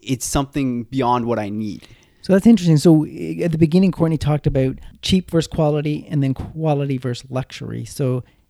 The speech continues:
Speaker 2: y-, your distinction on this is it's quality, it's not cheap,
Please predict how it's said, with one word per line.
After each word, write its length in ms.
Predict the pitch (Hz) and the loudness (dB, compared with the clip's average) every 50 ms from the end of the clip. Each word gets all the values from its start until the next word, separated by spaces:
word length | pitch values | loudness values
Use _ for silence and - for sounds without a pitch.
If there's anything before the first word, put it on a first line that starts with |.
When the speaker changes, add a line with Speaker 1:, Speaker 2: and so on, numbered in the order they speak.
| _ _ | _ _
Speaker 2:
y-, 200 | - 208 165 156 185 | -8 -8 -8 -6 -2
your 180 | 151 147 160 | 4 4 6
distinction 520 | 165 190 - - - 175 160 - - 156 147 | 6 6 4 4 4 2 2 2 0 0 0
on 160 | 143 139 139 | 0 2 2
this 240 | 143 156 - - 143 | 0 0 -2 -2 -4
is 260 | 135 131 127 123 - _ _ _ _ _ _ _ _ _ - | -4 -4 -4 -8 -10 _ _ _ _ _ _ _ _ _ -8
it's 200 | - 220 - - | -6 -6 -6 -6
quality, 880 | - _ - - 160 156 165 175 180 160 131 120 120 127 165 156 _ _ _ _ _ _ _ _ | -10 _ -10 -4 0 0 2 2 0 -2 -4 -4 -4 -6 -6 -8 _ _ _ _ _ _ _ _
it's 140 | - - - | -12 -6 -2
not 240 | 156 151 147 - - | 0 0 0 -2 -6
cheap, 380 | - - 160 139 127 131 - | -4 -4 -2 -2 -2 -4 -8